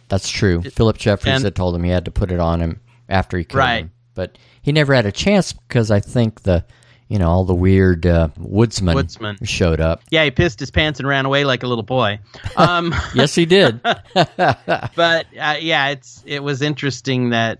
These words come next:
Speaker 2: you know, he had the ring and he was supposed to put it on Cooper's finger, and then,
Speaker 1: Mm-hmm.
Speaker 2: uh, he got scared and ran away. But then when Cooper shows up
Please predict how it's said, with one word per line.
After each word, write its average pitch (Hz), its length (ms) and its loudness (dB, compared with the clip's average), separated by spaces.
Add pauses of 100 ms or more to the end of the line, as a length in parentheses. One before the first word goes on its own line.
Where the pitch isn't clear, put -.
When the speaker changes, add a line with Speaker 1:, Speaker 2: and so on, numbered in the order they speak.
Speaker 2:
you 123 160 -6
know, 110 200 0
he 123 140 2
had 123 240 0
the 113 100 -4
ring 117 280 -2
and 107 120 -4
he 107 100 -4
was 107 140 -4
supposed 117 280 -4
to - 60 -20
put 113 100 0
it 117 40 0
on 113 120 0
Cooper's 113 320 -4
finger, 120 380 0
and 110 160 0
then, 107 180 0
Speaker 1:
Mm-hmm. 113 420 -4
Speaker 2:
uh, 117 160 0
he 123 140 0
got 120 220 0
scared 143 340 0
and 127 100 0
ran 123 200 0
away. 135 260 2
But 117 160 -4
then 127 160 -2
when 117 140 -2
Cooper 139 340 -2
shows 131 340 0
up 131 240 0